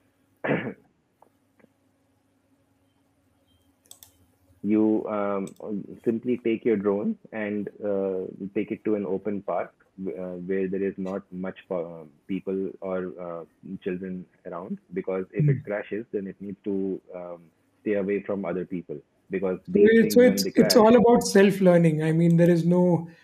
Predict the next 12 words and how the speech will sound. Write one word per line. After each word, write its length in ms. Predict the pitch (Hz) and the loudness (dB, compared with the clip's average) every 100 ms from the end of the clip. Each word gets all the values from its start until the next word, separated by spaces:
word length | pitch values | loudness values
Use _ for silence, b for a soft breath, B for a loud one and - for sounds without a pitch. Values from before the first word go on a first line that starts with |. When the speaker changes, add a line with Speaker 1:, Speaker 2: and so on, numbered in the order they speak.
| B | B
Speaker 2:
such 340 | - - 170 170 | -2 4 4 4
in 120 | 175 | 2
drone 320 | 170 185 190 | 6 8 6
schools 440 | 185 - 202 202 190 | 4 2 2 4 2
available. 420 | 175 170 170 190 | 4 4 4 2
You 160 | 196 | 2
just 220 | 175 190 190 | 2 0 0
have 160 | 175 | -2
to 80 | 180 | 0
get 180 | 165 180 | 0 2
a 80 | 185 | 4
mentor 560 | 165 156 156 175 214 | 4 2 2 2 0